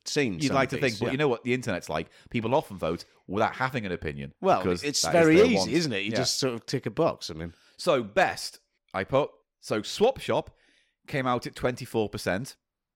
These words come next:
Speaker 2: Tiz was twenty-seven percent.
Speaker 1: Yeah.
Speaker 2: Saturday Superstore,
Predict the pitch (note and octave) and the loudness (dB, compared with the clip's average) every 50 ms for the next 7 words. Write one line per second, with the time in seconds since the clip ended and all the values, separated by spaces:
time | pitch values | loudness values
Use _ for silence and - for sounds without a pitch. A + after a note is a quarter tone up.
0 | _ - - G3+ A#3 - - G#2 A2 D#3 G3 G3 - _ _ _ _ _ _ _ | _ 0 0 0 0 0 0 0 2 2 2 -2 -6 _ _ _ _ _ _ _
1 | _ - B2 A2 G#2+ - A2+ - - C3+ B2+ A2 A#2 G#2 - - A2+ - - E2 | _ -2 -2 -2 -2 -4 -6 -2 0 0 0 0 -2 -6 -8 -8 -6 -4 -4 -4
2 | F#2 B2+ F#2 F2+ G2 - _ _ _ _ _ _ _ _ _ - - - F#3 G3+ | -2 -2 -4 -4 -4 -6 _ _ _ _ _ _ _ _ _ -6 -2 0 0 2
3 | F3+ F#3+ F#3 F3 - F#3 F#3+ F#3 - D3+ - - D3 D3 F3+ G3 F#3 | 2 0 0 0 0 -2 -4 -2 -4 -8 -2 2 2 2 2 2 -2